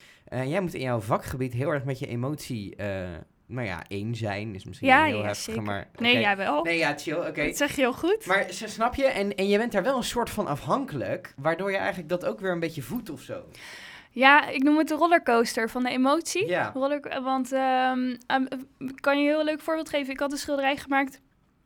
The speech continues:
Speaker 2: En, eh, ik had een superleuk concept. Ik dacht, "Dit wordt de bom. Iedereen vindt het geweldig."
Speaker 1: <laughs>
Speaker 2: Nou, eh, helemaal, eh, helemaal vol, eh, lof over mezelf. Ook tegen mensen, "Nou, ik heb een goed idee." Nou, ik begin eraan en na drie minuten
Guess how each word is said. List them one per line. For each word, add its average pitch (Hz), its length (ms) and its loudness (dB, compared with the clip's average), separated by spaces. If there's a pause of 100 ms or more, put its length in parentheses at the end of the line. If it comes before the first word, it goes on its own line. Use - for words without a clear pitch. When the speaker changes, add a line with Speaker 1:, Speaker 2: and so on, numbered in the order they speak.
(460)
Speaker 2:
En, 247 300 2
eh, 240 240 6
ik 240 100 -4
had 254 140 2
een - 60 -2
superleuk 311 460 2
concept. 269 560 -4
Ik 226 100 -8
dacht, 233 220 -4
"Dit 294 340 -4
wordt 285 240 -2
de 254 80 -6
bom. 254 520 0
Iedereen 311 360 2
vindt 269 220 -4
het 269 120 -10
geweldig." 240 800 2
Speaker 1:
<laughs> 269 80 -8
Speaker 2:
Nou, 233 220 -6
eh, 240 480 -2 (240)
helemaal, 233 540 -4
eh, 226 60 -6
helemaal 277 320 4
vol, 277 480 2
eh, - 60 -6 (140)
lof 330 200 2
over 285 240 2
mezelf. 254 420 2
Ook 262 140 -6
tegen 277 240 -6
mensen, 262 220 -6
"Nou, - 180 -4
ik 320 80 -12
heb - 100 -8
een - 80 -16
goed 311 200 -4
idee." 247 280 -6 (460)
Nou, - 120 -2
ik 240 60 -4
begin 269 360 2
eraan 277 460 2
en 262 320 0
na 254 160 4
drie 277 220 0
minuten 294 560 2